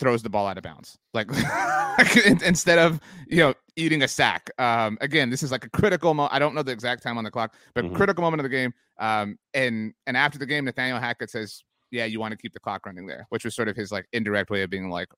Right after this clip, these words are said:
Speaker 1: "Russ is stupid. He should have taken a knee
Speaker 2: Mm.
Speaker 1: and taken the sack." Um, but so, like, my question to you is, like,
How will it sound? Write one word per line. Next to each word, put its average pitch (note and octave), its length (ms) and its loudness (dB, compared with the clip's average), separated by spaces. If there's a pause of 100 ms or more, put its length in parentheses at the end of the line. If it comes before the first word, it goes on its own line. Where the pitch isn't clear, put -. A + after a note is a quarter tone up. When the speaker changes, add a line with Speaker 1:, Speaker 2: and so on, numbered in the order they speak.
Speaker 1:
"Russ G#2 220 0
is E2 80 -10
stupid. - 360 -10
He C#2+ 80 -10
should - 160 -10
have E2+ 80 -20
taken D2 280 -12
a - 40 -8
knee F2 140 -6
Speaker 2:
Mm. - 60 -4
Speaker 1:
and E2+ 80 -8
taken - 220 -14
the - 60 -20
sack." - 240 -10 (380)
Um, G2+ 340 2
but C#3+ 120 2
so, F#3 100 10
like, D3+ 180 6
my C#3 120 2
question F3+ 360 4
to C#3+ 60 4
you D#3 100 6
is, B2+ 120 2
like, B2 100 2